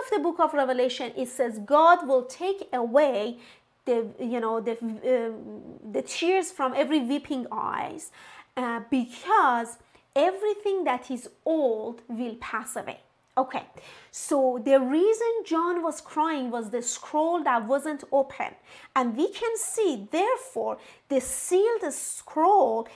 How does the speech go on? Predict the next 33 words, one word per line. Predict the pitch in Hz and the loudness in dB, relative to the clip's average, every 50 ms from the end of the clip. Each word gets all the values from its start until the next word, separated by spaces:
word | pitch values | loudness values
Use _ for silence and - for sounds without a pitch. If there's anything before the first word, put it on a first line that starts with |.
| - _ _ | -20 _ _
it's | - 269 254 254 - | -4 -4 -4 -6 -8
the | - - 262 247 | 0 2 2 2
remaining | 226 247 269 269 262 262 262 302 370 427 427 381 302 262 254 240 226 226 | 2 0 -2 0 0 0 0 2 2 2 2 2 2 0 -2 -6 -4 -4
of | 233 233 - - - | -4 -6 -6 -12 -8
the | - 247 240 | -8 -8 -6
old | - 262 269 320 403 440 415 - - _ | -2 0 0 2 2 0 -2 -6 -10 _
things. | 294 208 226 233 233 214 | -8 -6 -6 -8 -4 -4
And | 240 233 233 220 | -4 -4 -4 -2
that's | 233 285 349 427 427 - - | 0 0 0 0 -2 -4 -10
why | - 381 415 415 381 294 247 226 - - - - - _ _ | 2 4 6 6 8 6 4 2 -2 -8 -16 -20 -20 _ _
the | - 226 269 247 | 0 6 6 6
Lamb | 233 240 240 240 277 294 330 359 381 403 | 6 6 2 4 4 4 4 4 2 2
of | 403 392 392 - - - | 2 0 0 -4 -8 2
God | - 381 370 320 262 233 214 - - - | 6 8 8 8 8 4 2 -2 -8 -4
on | - 269 302 349 392 | -2 -2 0 0 2
the | 427 440 415 415 | 0 0 0 0
cross | - - - 427 381 302 254 226 233 - - - - _ _ | -6 0 6 8 8 8 8 6 2 -6 -14 -20 -20 _ _
is | - 277 262 226 226 | -4 -2 -2 -2 -4
bringing | 214 254 247 262 311 370 427 427 403 392 392 392 381 359 359 - | -6 -4 -2 0 0 0 0 0 0 0 2 2 2 0 -2 -4
a | 285 | -4
new | 269 262 262 277 294 330 349 359 349 349 | -2 -2 -2 -2 0 2 2 2 2 0
blood | - 277 285 294 320 320 - | -2 0 0 0 0 0 -2
of | - 262 - - | -6 -6 -2 -4
the | 254 | -4
covenant. | 240 - - - 381 370 392 381 381 381 381 381 392 - - - - _ | -4 -2 2 4 4 4 4 0 0 0 -2 -2 -6 -12 -20 -20 -20 _
It's | - 262 240 - | -6 -6 -6 -6
bringing | - - 262 320 339 339 330 339 320 311 285 | -8 -4 -2 -2 -2 -2 -4 -4 -4 -4 -4
in | 302 277 269 247 214 | -4 -6 -6 -6 -6
the | 226 | -6
new | 226 233 262 302 330 349 330 - - - | -4 -4 -2 0 2 0 0 -2 -2 2
order | 349 359 359 370 381 - - 370 359 359 349 - - | 4 6 8 8 6 4 2 0 0 0 0 0 0
of | - 254 247 247 - - - - - - _ _ | 0 0 0 -2 -6 -16 -20 -20 -20 -20 _ _
priesthood, | - - - 392 403 415 403 - - - - 370 370 359 | -6 2 4 4 4 4 2 -4 -12 -6 -2 -2 -2 -2